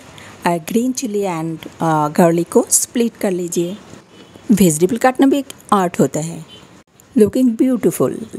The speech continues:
पहले मशरूम को मैरिनेट करेंगे। टर्मरिक पाउडर, सॉल्ट, कॉर्नफ्लावर one and half tablespoon, cinnamon powder,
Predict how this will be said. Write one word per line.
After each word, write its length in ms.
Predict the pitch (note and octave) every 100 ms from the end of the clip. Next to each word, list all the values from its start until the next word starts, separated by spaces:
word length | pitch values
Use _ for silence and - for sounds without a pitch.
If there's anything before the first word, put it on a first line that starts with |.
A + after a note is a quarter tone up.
| - _ -
पहले 220 | A#3+ B3+
मशरूम 420 | G#3+ F3+ - A#3
को 120 | A3
मैरिनेट 380 | A3+ F#3+ F3 F#3+
करेंगे। 320 | F#3 E3+ D#3+
टर्मरिक 420 | D#3+ F#3+ G3 G#3+
पाउडर, 360 | A3+ G#3 G#3 A#3+
सॉल्ट, 640 | C4+ - F#3+ F3 F#3 B3 - - - - - - - - - - - - - - - - - - - -
कॉर्नफ्लावर 480 | - F#3 F#3+ G3+ G3+
one 280 | G3+ F#3 F3+
and 460 | F3+ F3+ - - E3+
half 240 | D#3+ -
tablespoon, 440 | F3 - - G#3 D#4+ - - - - - - - - -
cinnamon 500 | - F#3+ F#3 F#3 F#3
powder, 260 | F#3 F3+